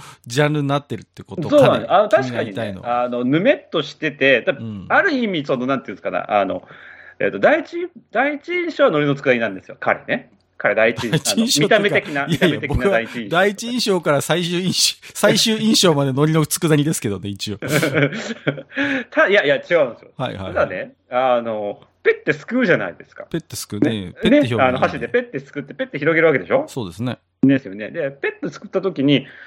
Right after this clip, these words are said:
Speaker 2: なんて言うんですかね。あ、やっぱこう、海苔の佃煮ってもうちょっと繊維質がわかるよな、その時点で、みたいな。
Speaker 1: <laughs> あ、まあ、確かに、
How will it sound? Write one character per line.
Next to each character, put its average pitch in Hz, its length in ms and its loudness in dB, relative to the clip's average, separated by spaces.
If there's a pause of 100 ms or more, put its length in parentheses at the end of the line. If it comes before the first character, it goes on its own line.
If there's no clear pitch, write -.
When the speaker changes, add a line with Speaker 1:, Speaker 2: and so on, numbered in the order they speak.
(100)
Speaker 2:
な 330 100 4
ん 440 200 0
て 170 140 -2
言 139 100 4
う - 20 2
ん 107 80 0
で 95 80 -4
す - 80 -18
か 90 100 -2
ね。 92 220 -2 (500)
あ、 165 440 0 (200)
や 214 80 2
っ 220 40 0
ぱ 214 60 -12
こ 139 340 4
う、 156 40 -2
海 226 160 6
苔 349 60 2
の 427 100 2
佃 427 140 4
煮 415 40 8
っ 415 40 -14
て 427 60 4
も 269 140 8
う - 20 2
ち - 60 -4
ょ 415 40 0
っ - 20 -18
と 285 80 -2
繊 214 240 4
維 339 60 6 (400)
質 - 420 -4
が 131 100 4
わ 107 340 0
か - 240 -6
る 320 120 0
よ 107 60 2
な、 104 100 2
そ 113 100 -2
の 110 60 4
時 95 100 -2
点 202 160 2
で、 294 100 0
み 240 100 -10
た 247 80 0
い - 20 -2
な。 - 60 -14 (240)
Speaker 1:
<laughs> - 0 -
あ、 110 180 -4 (320)
ま 147 80 -2
あ、 - 20 -4
確 403 340 0
か - 120 0
に、 170 300 2